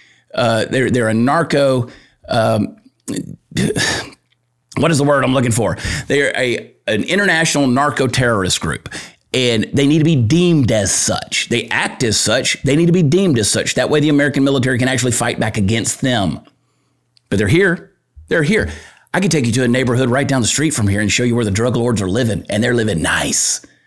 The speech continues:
They're living in some nice gated communities right down the road from where I am.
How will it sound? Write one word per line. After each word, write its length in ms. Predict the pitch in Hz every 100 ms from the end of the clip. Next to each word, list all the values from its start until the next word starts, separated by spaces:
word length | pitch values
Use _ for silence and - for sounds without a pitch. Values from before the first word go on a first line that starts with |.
| _ _ _ -
They're 160 | 139
living 220 | 127 107
in 100 | 107
some 320 | 98 107 90 98
nice 320 | 98 95 -
gated 300 | 101 92 85
communities 500 | 95 98 95 82 82
right 180 | 98 95
down 180 | 107
the 80 | 90
road 220 | 92 95
from 160 | 90 90
where 140 | 92
I 200 | 87 92
am. 220 | 62 58